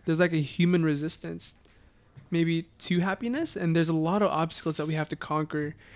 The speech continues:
in order to get there one day. And so having that permanent joy and permanent happiness is probably gonna take a lifetime, maybe even more,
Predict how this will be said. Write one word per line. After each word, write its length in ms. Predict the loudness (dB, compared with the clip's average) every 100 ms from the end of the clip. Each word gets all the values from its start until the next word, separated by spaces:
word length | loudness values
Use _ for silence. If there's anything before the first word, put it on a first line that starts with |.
| -16 -6
in 60 |
order 140 | -2 -2
to 140 | -2
get 220 | -2 -2 -2
there 140 | -2
one 200 | -2 -2
day. 280 | -2 -4 -8 -14 -20 _ _ -20 _ _ _ -20 -20 -20 -20 -20 -16 -2
And 120 | 0
so 60 | 2
having 360 | 8 8 10 8
that 220 | 4 0
permanent 540 | 0 4 4 0 -2
joy 260 | 2 4 4
and 140 | 2
permanent 400 | 0 -2 -2 -2
happiness 540 | -4 0 0 0 0 0
is 200 | 0 -4 _ _ -14
probably 480 | -2 0 2 2 2
gonna 220 | 2 2
take 480 | 2 2 2 0 -6 -4
a 80 | 2
lifetime, 600 | 4 4 2 0 -6 -4
maybe 260 | 0 0 2
even 240 | 2 2 2
more, 420 | 0 0 0 -4